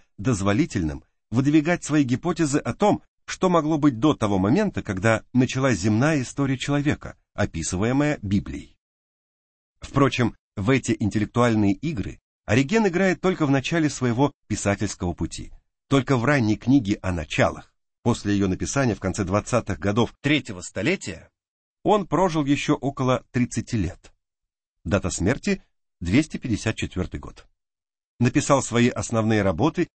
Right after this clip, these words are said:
и в них мы видим совсем другое отношение к мифу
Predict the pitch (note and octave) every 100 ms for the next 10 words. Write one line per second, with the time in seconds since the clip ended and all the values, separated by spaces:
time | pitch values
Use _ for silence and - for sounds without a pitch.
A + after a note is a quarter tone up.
0 | _ - D3 C3+ A3+ F#3+ F#3+ F3 F#3+ F#3
1 | D#3+ - G3 G3 A3 B2 A2 A2+ A2 -
2 | A2+ G2+ - C3+ F#3 F3+